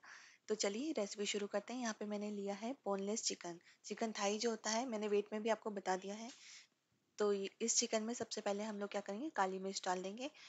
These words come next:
और इसको अच्छे से मिक्स कर लेंगे। आप चाहे तो थोड़ा सा नमक डाल सकते हैं, क्योंकि मैं, अ, अब यहाँ पे मैंने ली है, उम, जो मैगी का जो है ना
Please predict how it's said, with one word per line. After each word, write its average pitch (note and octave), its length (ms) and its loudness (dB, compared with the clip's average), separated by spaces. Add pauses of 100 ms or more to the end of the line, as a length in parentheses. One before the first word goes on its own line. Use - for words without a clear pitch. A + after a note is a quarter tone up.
(320)
और F#3 340 4 (120)
इसको - 280 0 (120)
अच्छे G3+ 200 -6
से A3+ 120 -6
मिक्स G3+ 200 -4
कर E3+ 120 -4
लेंगे। E3 300 -8 (120)
आप G3+ 160 -2
चाहे A3 160 0
तो B3+ 120 -4 (140)
थोड़ा C4+ 260 4
सा B3 200 -2
नमक A3+ 200 -4
डाल G3 160 4
सकते G3 280 -6
हैं, A#3 180 -8 (420)
क्योंकि G#3+ 260 -2
मैं, G#3 260 2
अ, G3 460 0
अब G#3+ 180 4
यहाँ B3 140 2
पे B3+ 80 -2
मैंने B3 240 -2
ली B3 160 -2
है, C4+ 160 0 (160)
उम, G3+ 140 -8 (340)
जो G#3+ 120 -2
मैगी G#3 360 4
का A#3 140 2
जो A#3 240 2
है A3 100 2
ना A#3 160 -4